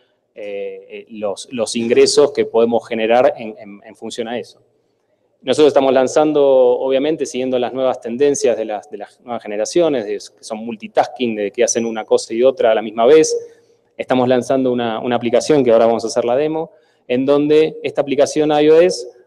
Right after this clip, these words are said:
va a poder, la, la, los chicos van a poder descargarse Cartoon Network Go y además de poder ver, eh, el canal live streaming, de poder ver contenidos on demand, van a poder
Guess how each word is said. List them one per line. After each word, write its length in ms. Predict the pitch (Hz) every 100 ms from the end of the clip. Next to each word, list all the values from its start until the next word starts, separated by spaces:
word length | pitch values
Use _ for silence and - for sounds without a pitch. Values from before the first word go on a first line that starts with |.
| _ 131
va 60 |
a 60 | 135
poder, 320 | 139 143 139
la, 400 | 131 120 113 110
la, 380 | 113 110 107 110
los 160 | 107 -
chicos 400 | 196 170 147 131
van 120 | 131
a 60 | 123
poder 340 | 123 127 120 - - -
descargarse 580 | 104 - 113 147 147 131
Cartoon 300 | 117 123 127
Network 280 | 117 123
Go 200 | 147 165
y 120 | 151 113
además 400 | 110 120 165 151
de 140 | 135
poder 380 | - 117 131 131
ver, 280 | 131 120 - - _ _ _ -
eh, 320 | 110 107 104
el 100 | 107
canal 260 | 113 123 123
live 140 | 127
streaming, 480 | 123 180 175 156 123
de 100 | -
poder 440 | - - 107 113
ver 140 | 117 -
contenidos 400 | 113 117 123 131
on 80 | 143
demand, 340 | 175 190 202 - _ _
van 200 | 135 175
a 120 | 165
poder 360 | 151 151 165